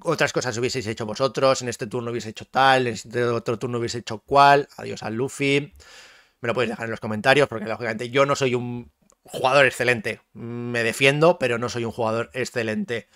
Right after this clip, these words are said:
Vale, se va la UTA, bye bye, UTA... Me va a atacar con el Borsalino, bueno, con el primero con este, de siete a siete,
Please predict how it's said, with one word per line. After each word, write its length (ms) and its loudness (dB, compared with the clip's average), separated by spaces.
Vale, 300 4
se 160 -2
va 100 2
la 120 0
UTA, 560 4
bye 240 -18
bye, 560 4
UTA... 640 4
Me 100 -6
va 60 0
a 20 2
atacar 220 0
con 100 -10
el 120 -10
Borsalino, 840 0
bueno, 180 -4
con 160 -8
el 80 -8
primero 260 -6
con 120 -6
este, 640 0
de 140 -8
siete 260 -6
a 60 -8
siete, 760 0